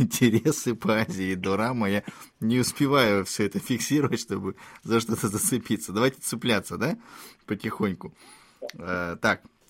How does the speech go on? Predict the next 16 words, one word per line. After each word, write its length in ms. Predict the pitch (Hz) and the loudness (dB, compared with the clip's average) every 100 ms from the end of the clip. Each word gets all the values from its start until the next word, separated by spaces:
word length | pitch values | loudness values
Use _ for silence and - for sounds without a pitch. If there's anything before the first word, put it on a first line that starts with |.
| 85 | -14
что 160 | 95 135 | -6 -4
касается, 580 | 151 - 147 147 127 120 | -2 2 2 2 0 0
э, 460 | 110 113 110 104 101 | 0 0 2 0 0
вашего 320 | 113 113 110 | 0 0 -2
увлекательнейшего, 1300 | 107 101 101 127 127 117 107 101 - 104 98 85 92 | -2 -4 -4 -4 -4 -2 0 -2 -2 -4 -2 -2 -4
э, 40 | 90 | -4
хобби, 600 | - - 143 110 87 82 | -8 -4 0 0 -2 -4
вот 200 | 82 80 | -6 -8
мы 180 | 90 87 | -6 -6
начали 440 | 92 95 - 82 | -4 -6 -6 -8
этот 200 | 82 - | -10 -8
разговор, 460 | 92 92 101 123 147 | -8 -4 -2 -2 -2
давайте 300 | 95 87 - | -2 -6 -6
его 60 | 82 | -6
продолжим 420 | 92 98 156 127 | -4 -2 -2 -4
потихоньку. 640 | - 92 - 92 90 95 | -6 -6 -6 -6 -4 -6